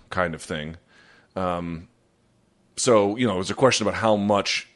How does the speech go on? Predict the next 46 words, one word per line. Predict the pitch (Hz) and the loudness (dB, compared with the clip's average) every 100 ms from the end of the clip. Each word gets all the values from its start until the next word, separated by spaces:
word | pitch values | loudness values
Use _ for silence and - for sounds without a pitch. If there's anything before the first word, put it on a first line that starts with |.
| _ - | _ -20
he | - 120 117 110 | -12 -4 -2 -2
is | 104 87 | -4 -4
authoring | 98 101 - 92 85 82 | 0 0 0 -4 -4 -6
all | 82 78 | -6 -6
of | 76 | -4
that. | 80 87 - _ _ _ _ | -2 -2 -4 _ _ _ _
My, | 117 113 113 127 | 0 2 2 2
my | 127 | 2
hunch | 107 139 123 104 | 4 2 2 0
is | 90 | 0
that, | 95 92 - 98 101 | 0 0 -2 -6 -4
uh, | 90 85 80 80 - - - _ 92 | -2 -2 -4 -6 -14 -20 -20 _ -2
they're | 110 98 92 - | 2 4 2 2
somewhat, | - 123 101 98 95 - | 4 6 6 2 2 2
I | 117 | 2
mean, | 127 | 4
I've | 123 | 2
had | 127 113 | 4 2
conversations | 117 104 87 95 87 101 101 | 2 -2 0 -2 -2 -2 -2
with | 101 | -2
his | 101 | 0
management. | 107 107 101 110 | 2 0 0 0
I | 90 | 0
think | 98 95 | -4 -2
they're | 95 87 | -2 -2
in | 85 | -6
lockstep | 78 85 - - 95 - | -4 -2 -2 2 4 4
in | 87 | 0
terms | 98 92 | -2 -2
of | 87 | -4
their | 80 78 | -6 -6
views. | 85 85 95 101 - - - - | -4 -4 -4 -6 -12 -20 -20 -12
So, | - 101 92 | -2 -2 -2
you | 104 | -4
know, | 85 - | -6 -4
I | 92 | -4
doubt | 90 110 101 | 2 0 0
he's | 98 | -6
taking, | 107 92 90 87 90 92 90 _ - 120 117 120 | -4 -4 -6 -6 -6 -6 -8 _ -20 -20 -20 -8
to | 120 | -2
the | 120 | 0
extent | - 113 | 2 0
that | 98 | 0
he | 104 | 0
is | 104 | 2
authoring, | 95 95 95 98 90 90 | 4 2 2 -2 -2 -6